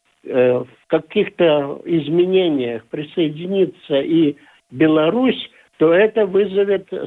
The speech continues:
создание огромного, э, такого пояса государств, там еще М-, Украина, Молдова, э, то есть, э,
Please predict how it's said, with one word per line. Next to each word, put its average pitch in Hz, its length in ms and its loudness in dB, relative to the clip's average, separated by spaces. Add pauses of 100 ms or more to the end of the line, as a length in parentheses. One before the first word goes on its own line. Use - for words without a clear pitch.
создание 185 840 0 (240)
огромного, 202 1000 -2 (240)
э, 147 260 -4
такого 175 600 0 (240)
пояса 175 600 0 (200)
государств, 160 800 -2
там 151 180 0
еще 143 340 -2
М-, 143 160 -2
Украина, 175 760 0
Молдова, 160 840 0 (360)
э, 131 240 0
то 151 180 0
есть, 131 380 -4
э, 143 420 0